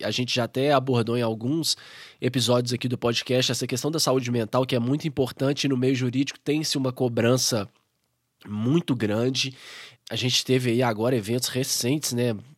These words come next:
dramáticos de, de questões que, que a gente vê que a saúde mental, ela não pode simplesmente ser deixada de lado e ficar em segundo plano e, ai,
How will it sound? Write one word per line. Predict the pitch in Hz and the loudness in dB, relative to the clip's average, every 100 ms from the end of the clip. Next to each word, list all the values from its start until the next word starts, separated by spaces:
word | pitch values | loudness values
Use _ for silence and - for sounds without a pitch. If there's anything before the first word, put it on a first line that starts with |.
| _ | _
dramáticos | 120 120 131 110 120 147 - 113 98 | -4 0 0 2 0 0 -4 -8 -8
de, | 110 95 | -8 -10
de | 98 - 104 | -10 -12 -6
questões | 110 - 110 107 - | -6 -6 -4 -4 -4
que, | 117 98 92 | -6 -8 -6
que | 110 | -8
a | |
gente | 104 107 | -6 -8
vê | 101 110 | -6 -6
que | - 127 - - - - | -4 -6 -6 -12 -16 -8
a | 104 | -2
saúde | 120 120 | -2 -2
mental, | 120 110 123 | -4 -2 0
ela | 127 | 2
não | 147 | 0
pode | 156 135 147 147 139 | 0 4 4 4 0
simplesmente | - 127 131 113 107 110 120 - 139 131 117 104 | -2 -2 -2 -4 -2 -2 -2 -2 0 0 0 -2
ser | 98 - 120 | -4 -4 0
deixada | 127 123 131 120 123 | 2 2 2 2 0
de | 131 | 0
lado | 113 110 127 120 | 2 2 2 0
e | |
ficar | 131 123 120 | -4 -2 -2
em | |
segundo | 120 127 123 123 | 0 -2 -2 -2
plano | 120 120 117 135 | -2 0 0 2
e, | 127 | 2
ai, | 120 131 127 117 | 4 4 4 2